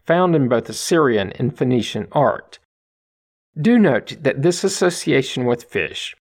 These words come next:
or the male version of a mermaid, is not without critics.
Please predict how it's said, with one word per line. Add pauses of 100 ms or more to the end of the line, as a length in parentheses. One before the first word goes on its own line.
(100)
or
the
male
version
of
a
mermaid, (120)
is
not
without
critics.